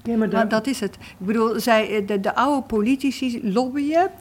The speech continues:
Speaker 2: bij de nieuwe, eh,
Speaker 1: Ja.
Speaker 2: bij hun nieuwe vriendjes, eh, eh, weer voor het oude.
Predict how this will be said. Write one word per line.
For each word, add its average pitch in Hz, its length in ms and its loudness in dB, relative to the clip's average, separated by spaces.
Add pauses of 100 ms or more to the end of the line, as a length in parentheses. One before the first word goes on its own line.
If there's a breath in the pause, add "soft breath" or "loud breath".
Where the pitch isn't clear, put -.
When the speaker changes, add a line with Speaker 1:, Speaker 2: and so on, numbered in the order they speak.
(220 loud breath)
Speaker 2:
bij 220 340 2
de 208 100 4
nieuwe, 247 360 2
eh, 226 640 -2
Speaker 1:
Ja. 226 60 -6
Speaker 2:
bij 214 180 4
hun 220 180 2
nieuwe 254 280 2
vriendjes, 254 720 0 (320 loud breath)
eh, 208 640 0
eh, 196 100 2
weer 247 240 2
voor 220 260 0
het 190 240 -2
oude. 196 440 0